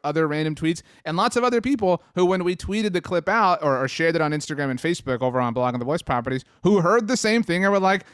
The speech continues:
"Yeah, that's what he said." You know what I mean? <laughs> So, like, and, and I know you, you played it obviously for the podcast audience.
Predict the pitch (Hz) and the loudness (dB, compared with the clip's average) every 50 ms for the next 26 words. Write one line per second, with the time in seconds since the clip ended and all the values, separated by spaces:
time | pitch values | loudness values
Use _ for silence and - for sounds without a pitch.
0 | - - 190 285 415 427 - - - - _ - 156 170 - - 214 226 262 233 | -4 0 2 2 2 2 0 -2 -4 -8 _ -4 -2 -2 0 2 2 4 2 2
1 | - 277 330 320 208 135 - - - 214 165 185 214 226 226 233 254 262 240 - | 2 2 2 2 2 -2 -4 -4 -2 0 2 2 4 4 4 4 4 4 4 2
2 | 156 165 - - - - - - 330 269 - 240 269 254 247 247 240 233 220 202 | 2 0 -2 -4 -4 -4 -4 -4 -4 -4 -2 -2 0 2 4 4 4 2 0 -2
3 | - - - - 190 151 - 190 208 - - 190 202 190 175 - - 175 185 185 | -4 -10 -20 -20 -14 -4 -2 -2 -2 0 0 -2 -2 -2 -2 -2 -2 -2 0 0
4 | 202 220 208 202 202 - 160 160 165 156 147 _ - - 170 190 175 170 156 151 | 0 0 0 -2 -6 -8 -4 -4 -4 -4 -4 _ -4 -2 -2 0 0 0 -2 -2
5 | 156 156 - 165 143 135 139 135 170 196 233 - - 165 151 - 156 147 156 170 | -4 -6 -8 -8 -8 -10 -10 -6 -4 -4 -2 -2 -2 -4 -4 -2 -2 -2 -2 -4
6 | 170 | -6